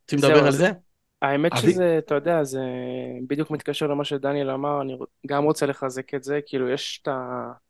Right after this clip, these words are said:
Speaker 2: את המתח הזה בין, אמ, אני בבאסה עמוקה, אין לי ראש לכלום, אה,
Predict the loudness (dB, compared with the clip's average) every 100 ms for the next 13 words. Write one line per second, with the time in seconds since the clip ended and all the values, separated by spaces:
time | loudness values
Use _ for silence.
0 | _ _ _ _ -20 _ _ _ _ -10
1 | -2 0 2 0 0 -2 -2 0 -4 -2
2 | 0 0 0 -2 -6 -10 _ _ _ _
3 | -14 -12 -10 -10 -10 -10 -12 -14 -14 -16
4 | _ _ _ _ _ _ _ _ _ _
5 | -8 -6 -4 0 0 2 0 0 -2 -4
6 | 2 4 4 2 -2 -2 -2 -4 -8 -16
7 | -8 -4 -2 -2 -2 -4 -8 -16 _ _